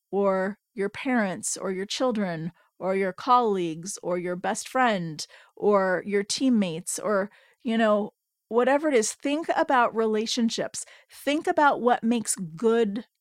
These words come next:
relationships. Think about the commonalities between who you like to hang out with and who you don't, who, who you trust with your life and who you don't,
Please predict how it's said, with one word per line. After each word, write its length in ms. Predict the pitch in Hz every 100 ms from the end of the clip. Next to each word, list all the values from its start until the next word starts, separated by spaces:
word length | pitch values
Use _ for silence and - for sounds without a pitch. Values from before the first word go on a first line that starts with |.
| 370
relationships. 1160 | 214 202 180 151 - 208 - - - - - - _ _ _ _ _ _ _ _ _ _ _ _ _ _ _ _ -
Think 280 | 269 320 -
about 420 | 269 247 233 -
the 180 | 220 208
commonalities 960 | - 262 233 226 208 220 226 196 175 -
between 640 | 190 - 208 202 190 190 _ _
who 120 | 254
you 220 | 254 240
like 200 | 220 208
to 80 | 226
hang 260 | 208 196 190
out 180 | 190 190
with 200 | 190 -
and 140 | 190
who 100 | 196
you 200 | 185 175
don't, 260 | 175 156 - - - -
who, 420 | 269 269 269 269 _ _ -
who 140 | 285
you 200 | 277 247
trust 380 | 220 247 226 -
with 160 | 240 196
your 120 | 202
life 400 | 190 175 220 -
and 120 | - 190
who 120 | 196
you 220 | 175 175
don't, 540 | 165 143 - - -